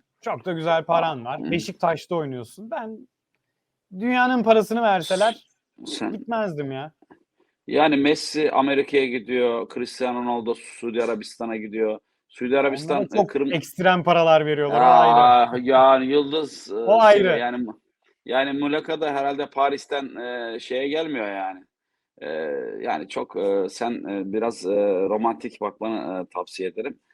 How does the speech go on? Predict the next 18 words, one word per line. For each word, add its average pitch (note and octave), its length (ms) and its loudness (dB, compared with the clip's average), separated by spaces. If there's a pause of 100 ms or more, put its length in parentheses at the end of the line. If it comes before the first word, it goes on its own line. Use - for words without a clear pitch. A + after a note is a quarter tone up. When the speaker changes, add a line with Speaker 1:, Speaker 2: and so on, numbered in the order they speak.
(260)
Speaker 2:
Yani G2 320 -4 (140)
parayı A#2 360 4
olan A2+ 340 2
oyuncu A2 360 -2
gider, B2 280 -2
e, - 280 -6
hayatını, A2+ 920 -6
e, G2+ 60 -8
işte, - 280 -8
e, D#2 440 -6
Suudi G#2+ 260 -2
Arabistan'da G#2 560 -2
da F#2 80 -2
yapar. F2+ 340 -4 (340)
Çin'e A#2+ 320 -4
gidersin, G#2 460 -2
Çin'de G#2+ 320 -6
yaşarsın. F#2 640 -4